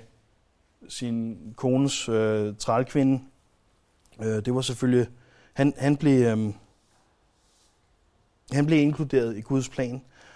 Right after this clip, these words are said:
Lot, der lod sig forføre af sine døtre, blev inkluderet i Guds plan. Jakob, der snød sin familie, blev til Israel og absolut inddraget i Guds plan. Juda, der lå med en skøge.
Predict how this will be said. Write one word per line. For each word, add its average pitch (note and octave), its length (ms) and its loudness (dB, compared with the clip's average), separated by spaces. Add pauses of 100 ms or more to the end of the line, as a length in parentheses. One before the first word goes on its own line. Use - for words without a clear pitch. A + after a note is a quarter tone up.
(160)
Lot, C3 460 2 (300)
der A#2+ 280 0 (1700)
lod B2+ 280 0
sig B2 180 -2
forføre D#3+ 440 0
af C#3+ 60 0
sine B2 260 -4
døtre, D3+ 480 -4 (480)
blev B2 400 -2
inkluderet C3 520 -4
i A#2 40 -6
Guds C3 240 -4
plan. B2+ 260 -4
Jakob, C#3+ 480 4
der B2+ 60 -6
snød D3+ 280 -2
sin C#3+ 160 -4
familie, E3+ 600 -6 (540)
blev A#2+ 160 -8
til - 160 -6
Israel D#3 440 -6
og A#2+ 60 -6
absolut C#3 380 -4
inddraget C#3+ 380 -2
i A#2+ 40 -16
Guds C3+ 200 -4
plan. C3+ 320 -6
Juda, E3 520 4 (800)
der A#2+ 260 2 (280)
lå C#3 280 -2
med C#3 120 0
en B2+ 100 -2
skøge. D#3 480 0